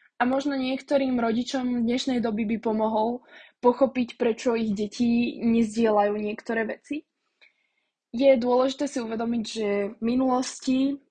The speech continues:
čiže napríklad v mojom detstve, sa tieto veci neriešili, rodičia nemali potrebu vidieť všetky emócie a nevysvetľovali to deťom, čož v dnešnej dobe máme veľkú vymoženosť, že už sa to deje a že sa snažíme prísť na to,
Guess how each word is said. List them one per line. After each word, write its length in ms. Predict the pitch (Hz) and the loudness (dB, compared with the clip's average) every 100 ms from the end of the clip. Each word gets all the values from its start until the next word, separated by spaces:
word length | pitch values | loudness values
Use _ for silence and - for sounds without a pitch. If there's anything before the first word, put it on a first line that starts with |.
| _ | _
čiže 320 | - 233 226 | -6 -2 0
napríklad 400 | 214 226 - 220 | 0 -4 -4 -2
v 80 | 220 | 0
mojom 180 | 226 226 | 0 0
detstve, 400 | 220 214 - 240 | 0 -2 -4 -6
sa 160 | 240 208 | -4 -2
tieto 160 | 220 214 | -2 -2
veci 240 | 220 240 | -4 -2
neriešili, 640 | 226 240 240 - 240 240 | 0 0 0 -2 -2 0
rodičia 480 | 226 196 202 - 214 | 0 -2 -6 -6 -4
nemali 400 | 208 233 240 226 | -2 -2 -4 -4
potrebu 480 | 220 - 247 214 220 - - - - | -8 -2 -2 0 -4 -6 -20 -20 -2
vidieť 400 | 208 208 233 - | 0 4 2 0
všetky 400 | - 262 - 277 | -2 -2 0 0
emócie 560 | 247 240 240 262 254 240 | 2 0 -2 2 6 6
a 160 | 233 | 6
nevysvetľovali 800 | 226 226 247 240 233 233 214 220 | 4 2 0 -2 0 2 4 2
to 160 | 220 233 | 0 -2
deťom, 320 | 208 214 247 330 _ - - _ | -2 -2 -4 -4 _ -20 -20 _
čož 320 | - 247 233 | 2 2 2
v 80 | 233 | 2
dnešnej 360 | 254 285 320 262 | 2 2 2 2
dobe 320 | 240 220 233 | 2 2 2
máme 400 | 226 220 220 220 | 4 4 4 2
veľkú 400 | 226 269 - 233 | 4 2 2 0
vymoženosť, 540 | 233 233 240 220 226 220 | 2 2 2 0 -2 0
že 80 | |
už 80 | 208 | 0
sa 140 | - 226 | 0 -6
to 160 | 214 | -6
deje 400 | 196 175 262 285 _ _ - - - | -10 -10 -10 -16 _ _ -20 -20 0
a 160 | 247 240 | 2 4
že 80 | 247 | 2
sa 160 | 269 | 0
snažíme 480 | 262 262 277 262 240 | 2 2 4 2 2
prísť 220 | 254 240 | 0 2
na 160 | 233 226 | 2 2
to, 320 | - 240 233 | 2 2 4